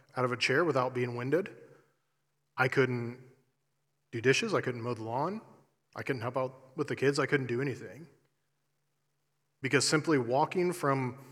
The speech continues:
the chair into the kitchen to get a drink of water, I was exhausted. I could barely eat. I couldn't drink.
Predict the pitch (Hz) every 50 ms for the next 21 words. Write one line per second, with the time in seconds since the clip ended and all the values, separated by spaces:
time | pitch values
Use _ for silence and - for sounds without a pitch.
0 | - - - - _ _ _ _ _ _ _ _ _ _ - 131 - - - 143
1 | 147 151 151 151 147 147 - - - - - - - - - _ _ _ _ _
2 | _ _ _ - 131 139 139 131 131 - 147 135 - - 139 127 120 123 110 127
3 | 127 127 123 - - - - - 131 117 135 135 - 131 113 117 117 113 113 104
4 | 107 107 107 - - - _ _ _ _ _ - 120 120 123 117 107 113 101 104
5 | 110 104 107 - - - - - - - - _ _ _ _ _ _ _ _ _
6 | _ _ _ _ _ _ _ _ _ - - 123 117 127 123 120 117 123 127 127
7 | 143 151 165 175 - - - - _ _ _ _ _ _ _ _ _ _ _ _
8 | _ _ _ - 123 - 139 120 113 110 107 107 120 127 139 147 156 - -